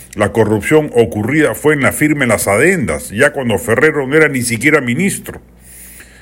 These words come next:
Se ha destacado con horror mediático que el susodicho tiene propiedades embargadas por veintisiete millones de soles, cifra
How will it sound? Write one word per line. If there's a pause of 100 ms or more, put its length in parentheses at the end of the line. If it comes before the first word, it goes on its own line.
(160)
Se
ha
destacado
con
horror
mediático
que
el
susodicho
tiene
propiedades
embargadas
por
veintisiete
millones
de
soles, (300)
cifra